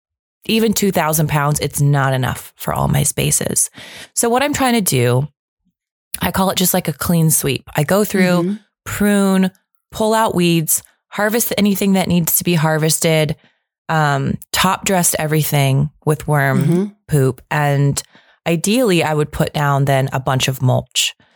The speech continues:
Speaker 1: So layers of leaves or grass clippings. I know people say not to use, I mulch with grass all the time. And as
Speaker 2: Why
Speaker 1: long
Speaker 2: not?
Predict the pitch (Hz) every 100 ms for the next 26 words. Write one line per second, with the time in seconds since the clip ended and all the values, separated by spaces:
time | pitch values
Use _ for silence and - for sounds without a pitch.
0 | - - 170 156 143 151 147 147 147 139
1 | 185 214 208 196 185 - - 143 139 131
2 | 131 160 156 165 - - 202 208 202 196
3 | 196 - 220 339 - 311 320 - 202 160
4 | 151 - 170 147 165 - 190 294 247 175
5 | 180 180 - 151 147 156 - _ - 170
6 | 170 165 151 143 139 156 226 - _ _
7 | _ _ - 214 208 190 190 190 220 247
8 | 135